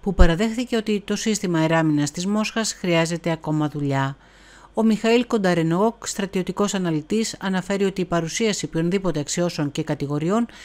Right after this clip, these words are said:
κατά μονάδων που προορίζονται για κάλυψη αντιαεροπορικών πυράβλων για την περιοχή της Μόσχας, σε κάθε περίπτωση είναι μακριά από τη σωστή κατεύθυνση.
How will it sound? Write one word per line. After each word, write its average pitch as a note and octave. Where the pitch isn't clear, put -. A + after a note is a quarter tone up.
κατά G#3
μονάδων G#3+
που F#3
προορίζονται G3
για D3+
κάλυψη D#3+
αντιαεροπορικών D#3
πυράβλων D#3+
για C#3
την C#3+
περιοχή D#3
της D3
Μόσχας, D#3
σε -
κάθε C4+
περίπτωση F#3
είναι G3+
μακριά E3
από E3
τη E3+
σωστή D#3
κατεύθυνση. C#3+